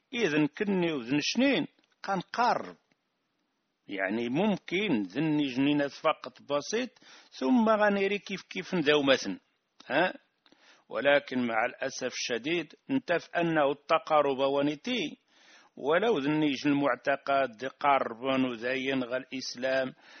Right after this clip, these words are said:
ها، التوراة، غاس العلاقة كذلك بالقرآن، ولو أنه القرب يثني تقارب لا يكفي.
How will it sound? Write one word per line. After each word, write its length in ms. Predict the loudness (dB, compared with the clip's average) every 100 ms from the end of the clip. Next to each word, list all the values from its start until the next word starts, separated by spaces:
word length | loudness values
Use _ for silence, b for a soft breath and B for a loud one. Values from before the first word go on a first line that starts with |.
| B -4
ها، 260 | 0 0
التوراة، 880 | -2 -6 -10 -8 -6 -2 0 0 -2 -14 -20 -14
غاس 480 | -8 -4 -4 -4 -4
العلاقة 520 | 0 0 0 -2 -4
كذلك 580 | -6 -6 -6 -6 -8 -10
بالقرآن، 760 | -12 -12 -6 -6 -2 2 2 0 _ b b b b
ولو 400 | -6 2 2 2
أنه 440 | 2 0 0 -2 -2 -4 -4
القرب 640 | -10 -4 4 6 6 4 0
يثني 500 | -2 -4 -2 -2 -2
تقارب 840 | -8 -4 0 0 0 0 0 -2 _ b b b
لا 160 | -4 0
يكفي. 440 | 0 -2 -8 -14